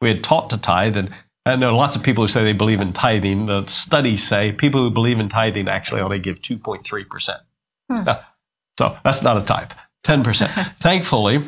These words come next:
Speaker 1: because of my training growing up in my family, uh,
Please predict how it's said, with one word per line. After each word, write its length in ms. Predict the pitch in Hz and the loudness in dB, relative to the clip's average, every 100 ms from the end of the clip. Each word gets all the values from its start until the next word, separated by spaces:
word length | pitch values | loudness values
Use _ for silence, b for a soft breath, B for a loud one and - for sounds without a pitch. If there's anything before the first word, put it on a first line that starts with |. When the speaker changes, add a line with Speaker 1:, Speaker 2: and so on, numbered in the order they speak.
| - - - | -10 -6 -4
Speaker 1:
because 280 | 113 156 139 | 2 2 4
of 60 | |
my 240 | 113 113 113 - _ _ - | 4 2 -2 -10 _ _ -2
training 460 | - 143 139 131 | 2 4 4 4
growing 260 | 117 117 117 | 4 4 4
up 160 | 131 131 | 2 2
in 100 | 110 | 2
my 160 | 107 | 2
family, 480 | 104 151 165 160 135 - _ _ _ _ | 2 2 2 0 -2 -8 _ _ _ _
uh, 560 | - 117 104 98 95 | -2 2 2 0 -2